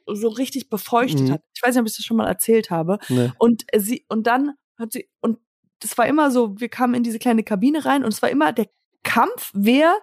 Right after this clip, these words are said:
Speaker 1: steht hinter
Speaker 2: Tanja.
Speaker 1: <laughs> Tanja
Speaker 2: Wer kriegt
Speaker 1: C.
Speaker 2: denn angesabberte
Speaker 1: Weil
Speaker 2: Zigarette?
Speaker 1: wer kriegt die angesabberte Zigarette? Und es war halt immer so, ah,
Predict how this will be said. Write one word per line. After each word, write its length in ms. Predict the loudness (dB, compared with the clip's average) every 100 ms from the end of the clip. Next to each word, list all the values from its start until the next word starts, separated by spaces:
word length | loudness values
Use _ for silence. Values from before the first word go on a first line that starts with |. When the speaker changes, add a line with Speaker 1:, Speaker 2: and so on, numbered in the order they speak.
| _
Speaker 1:
steht 460 | -14 -2 0 0 -4
hinter 640 | 0 2 2 2 0 0 _ -20 _ _ -10
Speaker 2:
Tanja. 400 | 0 2 2 0 -4
Speaker 1:
<laughs> 60 | -2
Tanja 220 | 4 6
Speaker 2:
Wer 100 | 4
kriegt 200 | 0 2
Speaker 1:
C. 60 | 4
Speaker 2:
denn 200 | 2 -2 _ _ -8 -2 0
angesabberte 680 | 2 2 2 4 4 2 2
Speaker 1:
Weil 60 | -4
Speaker 2:
Zigarette? 580 | -2 0 2 0 0 -2
Speaker 1:
wer 140 | -2
kriegt 260 | -2 -8 -6
die 120 | -2
angesabberte 680 | 0 0 0 0 -2 -6 -8
Zigarette? 440 | -6 -6 -4 -4
Und 60 | -4
es 140 | -4
war 80 | -2
halt 120 | 0
immer 180 | 2 2
so, 100 | 0 -2
ah, 160 | -4